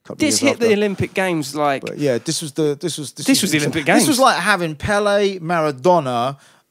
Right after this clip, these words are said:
Speaker 1: um, Bobby Charlton,
Speaker 2: Yeah.
Speaker 1: Franz Beckenbauer, Messi, Ronaldo,
Speaker 2: Mad.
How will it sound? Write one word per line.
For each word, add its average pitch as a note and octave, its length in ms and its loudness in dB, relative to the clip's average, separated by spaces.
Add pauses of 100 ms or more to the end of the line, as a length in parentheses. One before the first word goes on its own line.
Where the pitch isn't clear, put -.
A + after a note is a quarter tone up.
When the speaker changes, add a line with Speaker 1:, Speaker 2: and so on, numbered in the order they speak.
Speaker 1:
um, C3+ 280 -2
Bobby E3+ 320 -2
Charlton, E3 500 2
Speaker 2:
Yeah. F3+ 260 2 (760)
Speaker 1:
Franz E3 360 -2
Beckenbauer, B2 960 -2 (280)
Messi, C#3 720 -6 (160)
Ronaldo, D#3+ 440 -2
Speaker 2:
Mad. D3+ 480 0